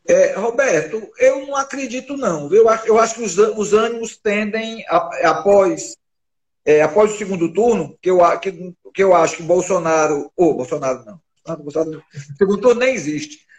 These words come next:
Não, aqui o Capitão Wagner deve ir pro segundo turno e eu acredito que vai ser com o Elmano de Freitas, que vai, que tem estrutura de campanha maior do que a do Roberto Cláudio e tem um rol de apoios maior.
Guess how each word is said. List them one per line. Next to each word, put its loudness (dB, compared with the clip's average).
Não, 2
aqui -2
o -4
Capitão 0
Wagner 0
deve 2
ir -6
pro -20
segundo -2
turno -2
e -6
eu 6
acredito -4
que -10
vai 0
ser -4
com -6
o 2
Elmano -2
de -14
Freitas, -4
que -14
vai, -2
que -12
tem -4
estrutura -2
de -8
campanha -2
maior 4
do -12
que -2
a 4
do -2
Roberto 2
Cláudio 2
e -6
tem 2
um -2
rol 4
de 2
apoios -2
maior. 0